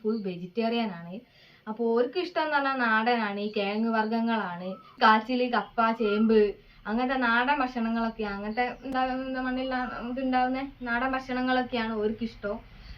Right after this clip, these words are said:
അപ്പൊ ഓർക്ക് വേണ്ടിയിട്ട് നമ്മൾ കുറച്ച്, ഏ, കപ്പ വാങ്ങിയിട്ട്, ഏ, കപ്പ വാങ്ങി വെച്ചിട്ടുണ്ട്.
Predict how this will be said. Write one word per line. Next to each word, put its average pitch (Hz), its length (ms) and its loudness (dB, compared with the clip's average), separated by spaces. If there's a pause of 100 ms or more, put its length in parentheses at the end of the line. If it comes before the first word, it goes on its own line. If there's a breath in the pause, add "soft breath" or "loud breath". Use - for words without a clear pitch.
(300 loud breath)
അപ്പൊ 202 180 -2
ഓർക്ക് 240 320 0
വേണ്ടിയിട്ട് 269 380 2
നമ്മൾ 247 260 0
കുറച്ച്, 240 300 -2
ഏ, 208 540 -4
കപ്പ 202 260 -2
വാങ്ങിയിട്ട്, 220 500 4 (420)
ഏ, 208 120 -6 (1000)
കപ്പ 196 160 -4
വാങ്ങി 214 360 2
വെച്ചിട്ടുണ്ട്. 190 640 -4